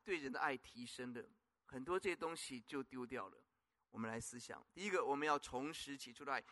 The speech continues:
第二件事情，第三个教会叫别迦摩的教会，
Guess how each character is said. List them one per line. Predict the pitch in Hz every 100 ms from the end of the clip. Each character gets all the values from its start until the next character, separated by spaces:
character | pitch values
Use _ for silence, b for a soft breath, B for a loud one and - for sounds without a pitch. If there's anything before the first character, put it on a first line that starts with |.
| B B
第 | 226
二 | 233
件 | 226
事 | 214
情， | 196 139 131 - _ b b b b b _ _
第 | 226 208 160 - _ -
三 | - 202
个 | 185
教 | 190 165
会 | 143 147
叫 | 139
别 | 143 143 151
迦 | 180
摩 | 170 143
的 | 139
教 | 160 139
会， | 123 143